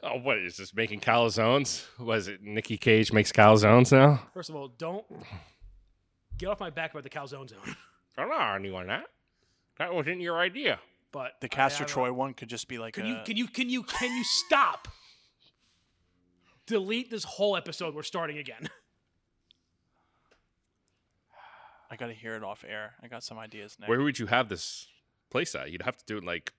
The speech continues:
Speaker 1: like, Vegas or something, right?
Speaker 2: What?
Speaker 3: What?
Speaker 1: The Nicky Cage store.
Speaker 3: Oh, I didn't know there was a store.
Speaker 2: What store?
Speaker 1: Whatever you're talking about.
Speaker 3: I was
Speaker 2: We're
Speaker 3: talking
Speaker 2: talking
Speaker 3: about a
Speaker 2: about a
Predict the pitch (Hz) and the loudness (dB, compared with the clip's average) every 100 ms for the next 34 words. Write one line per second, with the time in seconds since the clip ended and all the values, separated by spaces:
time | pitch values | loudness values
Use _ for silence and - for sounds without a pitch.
0 | _ _ _ _ _ 82 73 80 120 110 | _ _ _ _ _ -14 -8 -4 -4 -6
1 | - 80 73 64 69 - _ _ - 135 | -10 -12 -14 -14 -14 -14 _ _ -14 -14
2 | - _ 127 113 - _ - 82 85 90 | -14 _ -8 -8 -8 _ -14 -14 -14 -10
3 | 123 127 - 69 - - _ _ _ _ | -8 -8 -8 -12 -14 -20 _ _ _ _
4 | - 135 110 135 113 110 107 104 110 - | -4 -2 -2 -4 -10 -12 -14 -16 -16 -16
5 | - 117 98 - 127 127 - 127 143 185 | -12 -12 -12 -14 -18 -20 -20 -6 -4 -4
6 | 170 - 240 - 101 78 - 151 170 190 | -4 -2 -2 -4 -10 -8 0 0 0 0
7 | 165 127 | 2 0